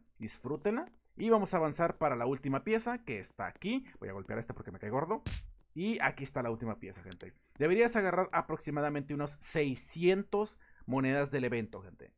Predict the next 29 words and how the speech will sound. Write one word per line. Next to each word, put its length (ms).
¿Sí? 340
Unas 360
cin-, 420
quinientos 420
cincuenta, 440
seiscientos, 840
¿ok? 140
En 260
un 320
viaje. 500
Entonces, 420
para 260
devolverte 480
el 100
spawn, 340
básicamente 640
es 120
venir 260
aquí. 300
Y 240
pues 240
ya 80
volverías 500
aquí, 360
vendrías 480
a 40
comprar 260
tu 120
huevito. 380